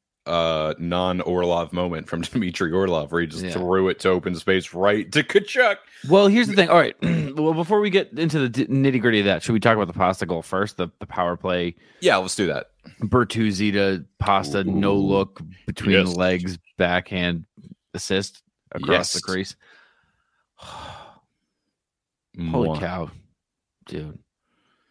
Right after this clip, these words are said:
Speaker 2: Dude, they
Speaker 1: The
Speaker 2: look like they played together for years. They haven't played together this year.
Speaker 1: That's
Speaker 2: All year.
Speaker 1: crazy. Like, their,
Speaker 2: Like
Speaker 1: their chemistry is nuts. I did not like Bertuzzi on that line at first. Like, you, I said it in one episode. I was like, "I'd much rather,"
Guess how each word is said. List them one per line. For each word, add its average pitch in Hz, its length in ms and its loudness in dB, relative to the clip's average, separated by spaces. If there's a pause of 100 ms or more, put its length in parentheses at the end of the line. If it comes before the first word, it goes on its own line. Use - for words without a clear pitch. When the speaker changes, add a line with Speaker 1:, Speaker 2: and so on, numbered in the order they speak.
(1080)
Speaker 2:
Dude, 104 180 0
they 117 140 6
Speaker 1:
The 156 100 6
Speaker 2:
look 175 160 4
like 110 220 4
they 101 240 2
played 101 480 0
together 90 380 -2
for 73 140 -14
years. 82 800 -6 (240)
They 123 120 4
haven't 127 440 2
played 123 220 2
together 117 300 2
this 110 240 -2
year. 147 360 2 (1040)
Speaker 1:
That's 123 140 -2
Speaker 2:
All 98 140 2
year. 80 220 -6
Speaker 1:
crazy. 143 680 -2 (840)
Like, 120 220 4
their, 156 120 6
Speaker 2:
Like 151 100 -4
Speaker 1:
their 160 260 2
chemistry 143 560 2
is 92 160 0
nuts. 113 340 2
I 123 120 6
did 180 160 4
not 170 200 0
like 175 140 2
Bertuzzi 165 460 0
on 156 80 0
that 127 120 0
line 143 200 2
at - 120 -8
first. - 340 -12
Like, 98 200 -2
you, 120 320 -4
I 101 60 0
said 139 220 0
it 135 40 4
in 113 140 -2
one 120 160 4
episode. 117 320 0
I 85 60 -2
was 80 100 -2
like, 87 100 0
"I'd 87 260 0
much 92 300 0
rather," 95 540 2